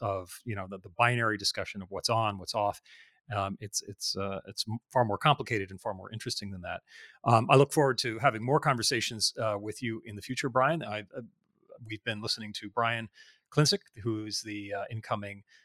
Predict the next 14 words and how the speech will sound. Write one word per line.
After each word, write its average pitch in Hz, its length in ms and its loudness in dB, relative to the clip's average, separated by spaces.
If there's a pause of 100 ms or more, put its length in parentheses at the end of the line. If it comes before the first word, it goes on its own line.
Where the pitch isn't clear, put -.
(140)
uh, 104 200 2
global 110 340 2
head 107 380 -2
of 101 160 -14
research 104 400 -4
and 98 60 -10
strategy 101 340 -4
for 98 200 -14
LaSalle, 95 460 -2 (500)
uh, 101 220 4
Investment 101 380 -4
Management. 98 420 -8
Thank 131 240 4
you 104 180 -2